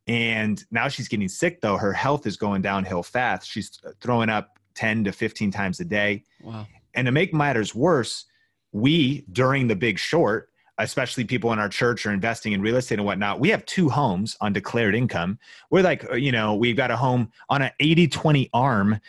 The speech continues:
Speaker 1: for two hundred and thirty thousand dollars that we're renting out now. And then we're in another home that we're living in with the family, eating top ramen 'cause we're believing in this big investment for the future, you know, over a half a million dollars in,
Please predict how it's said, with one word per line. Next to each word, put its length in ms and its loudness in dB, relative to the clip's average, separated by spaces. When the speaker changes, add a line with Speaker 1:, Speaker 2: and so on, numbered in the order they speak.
Speaker 1:
for 420 2
two 220 2
hundred 240 2
and 120 -2
thirty 640 2
thousand 500 0
dollars 480 2
that 240 -2
we're 400 2
renting 400 0
out 260 -2
now. 380 0
And 120 0
then 80 2
we're 120 2
in 100 2
another 320 4
home 300 2
that 100 0
we're 100 2
living 320 2
in 120 2
with 80 0
the 100 -4
family, 400 0
eating 300 2
top 280 0
ramen 440 2
'cause 120 -4
we're 100 0
believing 360 0
in 100 0
this 140 -2
big 300 -2
investment 420 -2
for 80 -10
the 100 -6
future, 520 -2
you 140 0
know, 240 2
over 360 2
a 240 -2
half 320 0
a 40 -2
million 260 0
dollars 560 0
in, 220 -2